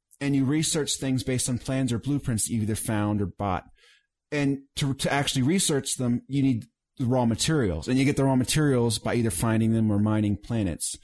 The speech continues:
Which, the mining the planets does slow the game down a little bit, but it's mostly optional,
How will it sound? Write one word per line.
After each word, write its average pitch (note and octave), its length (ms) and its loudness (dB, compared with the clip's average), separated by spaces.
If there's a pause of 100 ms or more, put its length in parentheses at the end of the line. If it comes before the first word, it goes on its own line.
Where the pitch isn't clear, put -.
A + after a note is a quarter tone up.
(420)
Which, - 500 -4
the D3 60 -4
mining F#3+ 380 2
the F3 60 0
planets C3 400 0
does C3+ 200 0
slow C3+ 100 0
the B2 100 0
game A#2 200 2
down A#2+ 140 2
a - 20 2
little B2 160 2
bit, A#2+ 200 0
but B2 140 -2
it's A#2 140 -4
mostly D3 340 0
optional, A#2 680 -2